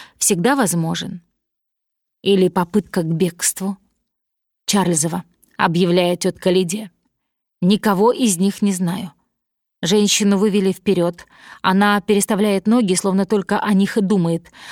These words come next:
Одна нога, затем другая. Ее явно чем-то накачали. На губах хмельная, скособоченная улыбка.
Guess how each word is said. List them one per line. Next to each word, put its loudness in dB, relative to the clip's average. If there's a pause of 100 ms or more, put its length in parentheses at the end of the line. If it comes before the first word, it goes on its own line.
Одна 2
нога, 0
затем -2
другая. 0 (220)
Ее 4
явно 2
чем-то -2
накачали. -2 (460)
На 2
губах 0 (180)
хмельная, 2 (160)
скособоченная 0
улыбка. -2